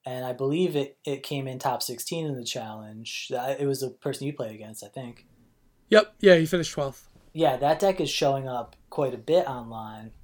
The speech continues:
Speaker 1: And, like, I wouldn't expect to see that deck in Syracuse. Like, maybe somebody will bring it, but
Speaker 2: Yeah, I think, I think somebody will probably bring it, but I, I think that the Death and Taxes you're gonna see is gonna be more traditional, and I think the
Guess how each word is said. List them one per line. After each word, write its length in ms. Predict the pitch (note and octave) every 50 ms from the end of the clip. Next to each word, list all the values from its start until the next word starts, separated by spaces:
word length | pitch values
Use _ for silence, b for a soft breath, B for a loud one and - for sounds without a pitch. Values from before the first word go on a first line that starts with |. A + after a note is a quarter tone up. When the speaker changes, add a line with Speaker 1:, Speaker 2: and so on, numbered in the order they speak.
| - _ _ _ _ _
Speaker 1:
And, 240 | - C#3 C3 C3 B2+
like, 120 | C3+ C#3 D3+
I 100 | D#3 E3
wouldn't 180 | E3+ F3+ E3+
expect 360 | D#3+ D#3+ - - D3+ C#3+ -
to 40 | C3+
see 220 | - - - C3+ B2
that 220 | A#2 A2 - -
deck 200 | A#2 G#2+ G#2 -
in 120 | A2+ A2
Syracuse. 580 | G#2+ - A2 G#2+ G#2+ - - G#2 G2+ G2+ - -
Like, 80 | - A2
maybe 240 | D3 D#3+ D#3+ D#3
somebody 320 | C#3+ - E3 D#3 D3 C3+ A#2+
will 80 | A2
bring 280 | A2 A#2+ C#3+ D3+ C#3+ B2
it, 180 | G#2+ G#2 G#2 - _ -
but 300 | - - - - - _ _ _ _ _ _ _ _ - - -
Speaker 2:
Yeah, 220 | E4+ F#4+ - D3+ -
I 140 | F3+ G3+ G3+
think, 260 | - C4+ A#3 F3+ - - - -
I 80 | G3+ G3
think 160 | A#3 A3 -
somebody 280 | - G#3+ F#3+ F#3+ G3
will 140 | F#3 E3 D#3+
probably 460 | D#3+ - F3 E3+ E3 E3 E3 D#3+ D#3
bring 240 | C3 D3+ D#3 D3+ C#3
it, 180 | B2 B2 - - - _ _
but 300 | D3 C3+ - D#3 - - b b b b b b b b b b _ -
I, 440 | E3+ D#3+ D#3 D#3+ D#3+ D#3+ F3 - - _ -
I 100 | D#3+ D3
think 300 | - - F#3+ F3+ - -
that 240 | F3 D#3+ D#3 D3+ - _ -
the 320 | C3+ D3 D#3+ D3+ D3 C#3
Death 240 | A#2+ - E3 D#3 E3
and 80 | D#3+
Taxes 440 | D3+ D#3 D#3 D3+ - - - D3 B2+
you're 80 | C#3 C3
gonna 160 | C#3+ C#3 C3
see 160 | - - D3
is 120 | C#3 B2 -
gonna 140 | - C#3+
be 120 | C3 C3+ C3
more 180 | C3 C#3 C#3+
traditional, 580 | - - D3 C3 B2+ B2 - - C3+ B2+ B2 C3
and 100 | B2+ B2+
I 40 | B2
think 220 | - D3 C3 A#2
the 300 | C3 C3+ B2+ B2+ B2+ B2